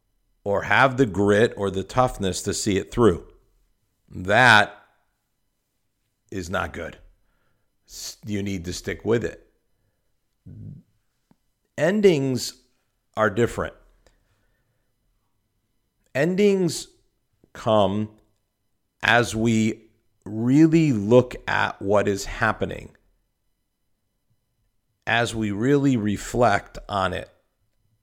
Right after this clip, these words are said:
and evaluate it, and come to the realization that this is a necessary ending.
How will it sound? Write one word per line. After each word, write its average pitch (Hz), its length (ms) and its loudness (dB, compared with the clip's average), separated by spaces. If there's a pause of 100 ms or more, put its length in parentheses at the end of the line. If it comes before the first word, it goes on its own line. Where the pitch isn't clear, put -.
and 101 200 -4
evaluate 95 880 2
it, - 340 -8 (840)
and 104 200 -8
come 139 320 0
to 120 460 -2 (180)
the 104 120 -4
realization 104 800 0
that 90 180 -6 (320)
this 117 420 4
is 113 320 2
a 104 140 0
necessary 92 800 -2
ending. 87 540 -8